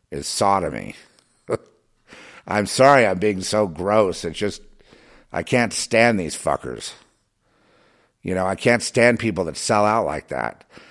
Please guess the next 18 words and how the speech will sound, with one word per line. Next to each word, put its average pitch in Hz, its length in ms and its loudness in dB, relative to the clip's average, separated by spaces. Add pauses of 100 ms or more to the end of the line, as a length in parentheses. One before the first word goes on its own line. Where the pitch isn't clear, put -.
(120)
I 127 160 4
told 170 360 8
you 135 120 4
rock 123 360 4
stars, 98 580 0
what 120 240 2
you 117 100 2
were 107 80 0
selling 110 360 2
out 139 260 4
to. 117 140 0
What 143 140 2
the 131 100 -2
fuck's 143 260 0
the 143 80 -8
matter 151 220 2
with 143 100 2
you? 147 380 2